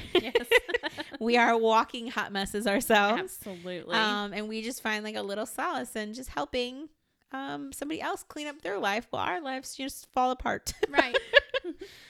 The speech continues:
Speaker 1: Yeah. And so it's funny 'cause Brian, every time I go on one of the missions, he always asks if this is, like, a give and receive type thing. Like, if I'm gonna go clean their house and then, you know, everybody's
Speaker 2: Yeah.
Speaker 1: gonna come back and help clean our
Speaker 2: Uh-huh.
Speaker 1: house. And, you know, it's not as fun for me. <laughs> I would much rather clean somebody else's house than my own. <laughs>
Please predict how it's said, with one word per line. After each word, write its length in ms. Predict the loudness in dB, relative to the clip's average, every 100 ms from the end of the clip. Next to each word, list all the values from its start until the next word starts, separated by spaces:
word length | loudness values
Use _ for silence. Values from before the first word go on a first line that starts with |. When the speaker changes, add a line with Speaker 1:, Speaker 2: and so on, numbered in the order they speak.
| -20 -16
Speaker 1:
Yeah. 300 | -8 -6 -6 -6
And 120 | -8
so 220 | -4 -4
it's 240 | -4 -8 -10
funny 240 | -10 -8
'cause 200 | -12 -12
Brian, 580 | -6 -6 -6 -6 -6 -6
every 240 | -6 -8
time 240 | -14 -12 -10
I 60 |
go 120 | -8
on 180 | -8 -8
one 140 | -10 -10
of 60 |
the 80 | -8
missions, 400 | -8 -8 -12 -10
he 100 | -10
always 240 | -8 -8 -6
asks 300 | -6 -8 -14
if 80 |
this 180 | -14 -14
is, 80 | -10
like, 200 | -10 -10
a 40 |
give 280 | -10 -10 -10
and 100 | -12
receive 500 | -16 -16 -14 -12 -12
type 360 | -14 -14 -14 -10
thing. 220 | -12 -10
Like, 180 | -12 -12
if 100 | -10
I'm 140 | -8
gonna 120 | -8
go 140 | -10 -12
clean 240 | -12 -10
their 100 | -10
house 320 | -8 -8 -8
and 80 | -10
then, 240 | -10 -12 -16 _
you 160 | -14 -10
know, 200 | -8 -8
everybody's 360 | -8 0 0 0
Speaker 2:
Yeah. 40 |
Speaker 1:
gonna 160 | -4 -4
come 220 | -4 -4
back 180 | -4 -6
and 80 |
help 180 | -10 -12
clean 260 | -12 -12 -4
our 160 | -2 -2
Speaker 2:
Uh-huh. 140 | -4
Speaker 1:
house. 180 | -8 -10 _ _ _ _
And, 140 | -8 -6
you 80 |
know, 140 | -4 -6
it's 160 | -8
not 160 | -8 -8
as 120 | -10
fun 200 | -12 -12
for 200 | -12 -14
me. 280 | -14 -14 -12 -6
<laughs> 60 |
I 80 | -6
would 140 | -6
much 300 | -10 -12 -12
rather 180 | -14 -14
clean 240 | -14 -14 -12
somebody 280 | -12 -12 -14
else's 260 | -16 -18
house 200 | -18 -18 -16
than 100 | -12
my 180 | -10 -10
own. 240 | -8
<laughs> 60 | -10